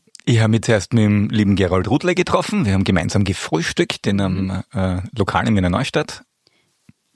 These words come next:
Speaker 2: Ja, und dann?
Speaker 1: Und dann war ich in der Therme.
Speaker 2: Und dann?
Speaker 1: Weiß ich nicht mehr. Was war
Speaker 2: Okay.
Speaker 1: dann? Die Erinnerung
Speaker 2: <laughs>
Speaker 1: ist gelöscht. <laughs> Dann bin ich nach Hause gekommen
Speaker 2: Ja,
Speaker 1: und wir haben
Speaker 2: also
Speaker 1: gemeinsam gegessen, oder?
Speaker 2: Genau, wir
Speaker 1: Also,
Speaker 2: haben
Speaker 1: das ist
Speaker 2: gemeinsam Abend gegessen.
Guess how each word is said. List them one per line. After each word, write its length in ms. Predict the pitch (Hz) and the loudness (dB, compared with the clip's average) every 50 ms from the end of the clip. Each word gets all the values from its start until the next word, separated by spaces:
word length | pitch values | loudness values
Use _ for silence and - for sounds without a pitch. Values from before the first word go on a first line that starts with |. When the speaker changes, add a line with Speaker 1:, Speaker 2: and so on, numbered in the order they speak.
| _ - | _ -6
Speaker 2:
Ja, 180 | 185 196 214 | -2 -2 0
und 100 | 202 165 | 0 0
dann? 160 | 165 165 254 403 _ _ _ _ _ _ _ _ - | 0 0 0 0 _ _ _ _ _ _ _ _ -8
Speaker 1:
Und 160 | - 98 90 | -6 -4 -4
dann 180 | - 85 90 90 | -2 -4 -2 -2
war 120 | - - | -2 -2
ich 80 | - - | -2 -2
in 60 | 135 | -4
der 120 | - - | -4 -4
Therme. 500 | - - - 180 - - 131 101 87 - _ _ _ _ _ - | -6 -4 -2 -2 -2 -2 -2 -6 -8 -12 _ _ _ _ _ -10
Speaker 2:
Und 160 | 196 151 - | -10 -8 -2
dann? 160 | 151 175 262 392 _ - _ _ _ _ _ _ _ _ _ _ _ _ | 0 0 0 0 _ -10 _ _ _ _ _ _ _ _ _ _ _ _
Speaker 1:
Weiß 160 | - 95 98 | -6 -4 -2
ich 60 | 113 113 | -2 -2
nicht 100 | 101 90 | -2 -2
mehr. 220 | 90 92 95 110 _ _ _ _ _ _ _ _ _ _ _ _ _ _ _ _ _ - | -4 -6 -8 -8 _ _ _ _ _ _ _ _ _ _ _ _ _ _ _ _ _ -10
Was 140 | - 104 - | -8 -8 -4
war 60 | 101 | -4
Speaker 2:
Okay. 80 | 107 147 | -4 -2
Speaker 1:
dann? 260 | 107 95 110 123 139 _ _ _ _ - | -2 -2 -4 -6 -10 _ _ _ _ -2
Die 80 | 113 | -2
Erinnerung 500 | 107 95 107 110 110 101 90 - 101 92 | -2 0 -2 -2 -2 0 0 -2 -2 -2
Speaker 2:
<laughs> 540 | 92 - _ - 320 - _ - 302 - _ | -6 -6 _ -4 -6 -6 _ -6 -12 -12 _
Speaker 1:
ist 120 | - 311 - | -8 -8 -8
gelöscht. 500 | - - 160 156 123 117 101 - - - - - - - - - - _ - | -6 -2 0 0 0 0 -2 -6 -12 -12 -14 -12 -10 -10 -8 -8 -10 _ -2
<laughs> 840 | - 175 - - - 123 - - 170 143 - _ - - - - - - | -2 -2 -2 0 -4 -4 -2 -2 -4 -4 -4 _ -20 -20 -20 -16 -4 -4
Dann 100 | 113 113 | -2 0
bin 120 | 131 131 | 2 2
ich 80 | 131 123 | 2 2
nach 160 | 135 117 104 | 2 2 0
Hause 200 | 123 123 117 127 | -2 0 0 0
gekommen 460 | 120 104 95 101 107 101 98 98 95 | -2 -2 -2 0 0 0 0 0 -2
Speaker 2:
Ja, 200 | 98 196 175 165 | -2 -4 -4 -4
Speaker 1:
und 60 | 104 92 | -4 -4
wir 40 | 104 | -4
haben 40 | 107 | -4
Speaker 2:
also 60 | 92 - | -2 -2
Speaker 1:
gemeinsam 360 | 110 101 92 104 101 - 127 | -2 -2 -2 -4 -4 -4 -4
gegessen, 420 | 135 120 120 123 113 - - 104 | -6 -4 -6 -8 -8 -6 -8 -6
oder? 120 | 104 113 117 | -6 -6 -6
Speaker 2:
Genau, 240 | 262 262 233 202 180 165 | -4 -4 -4 -4 -4 -6
wir 80 | 175 | -8
Speaker 1:
Also, 120 | 170 175 175 | -8 -8 -8
Speaker 2:
haben 180 | 185 180 175 | -8 -10 -10
Speaker 1:
das 120 | 147 127 - | -10 -10 -10
ist 100 | 180 170 | -8 -8
Speaker 2:
gemeinsam 260 | 175 180 185 190 185 - | -8 -8 -8 -10 -10 -10
Abend 320 | - 170 170 170 175 _ | -12 -12 -12 -12 -12 _
gegessen. 500 | - 165 - - 165 - - - 170 156 | -18 -18 -16 -16 -16 -16 -14 -14 -14 -14